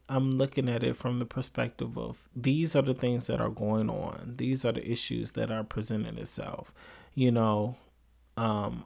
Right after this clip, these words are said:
I think I am being tested. I think we all are being tested. And I think the test is to take care of other things that we need to have in place.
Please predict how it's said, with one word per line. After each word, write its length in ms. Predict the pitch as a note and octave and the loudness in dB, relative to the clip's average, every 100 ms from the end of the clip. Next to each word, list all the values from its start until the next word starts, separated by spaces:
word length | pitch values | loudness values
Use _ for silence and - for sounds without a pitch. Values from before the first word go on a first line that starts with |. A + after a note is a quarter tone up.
| - | -2
I 160 | B2+ C3 | 2 2
think 300 | - B2+ B2 | 4 2 4
I 120 | A#2 | 2
am 240 | A2 A#2 | 2 -2
being 280 | A#2+ G2+ - | -6 -8 -8
tested. 640 | - E3+ F#3 - F#3+ F3+ | -6 -2 -2 -2 -2 -2
I 100 | A2 | -2
think 240 | A2+ A2+ A#2 | -4 -4 -4
we 100 | A2+ | -6
all 340 | - A#2 E3 | -2 0 2
are 60 | A2 | 0
being 280 | A2+ G#2 - | -2 -6 -6
tested. 720 | - A#2+ A#2 - - - - - - - - - | -6 -6 -6 -8 -8 -8 -12 -20 -20 -20 -20 -8
And 340 | B2+ B2 A#2 A2+ | 0 4 4 4
I 80 | A2 | 2
think 340 | - B2 A#2 | 2 0 0
the 100 | G#2+ | -4
test 720 | - - D3 C#3+ C#3 C3+ - - | -4 -2 -2 0 0 -2 -6 -4
is 400 | B2+ B2 A#2+ - | 0 0 0 -2
to 720 | - C3+ A#2 A2+ A2 A2 A2 - _ _ _ _ _ _ _ _ _ _ _ _ - | -2 0 0 2 0 -2 -6 -10 _ _ _ _ _ _ _ _ _ _ _ _ -4
take 220 | - C#3+ | 2 2
care 260 | - C#3 G#2+ | 6 6 6
of 80 | - | 8
other 320 | C3 D3 C3 | 6 8 4
things 460 | - A2 A2 G#2+ - | 4 0 0 -2 -2
that 100 | G2+ | 0
we 100 | G#2 | 0
need 200 | G2 - | -2 -4
to 120 | G2 | -6
have 240 | - - | -4 -6
in 120 | D3+ | -6
place. 720 | - - - - - - - | -8 -8 -8 -10 -12 -10 -10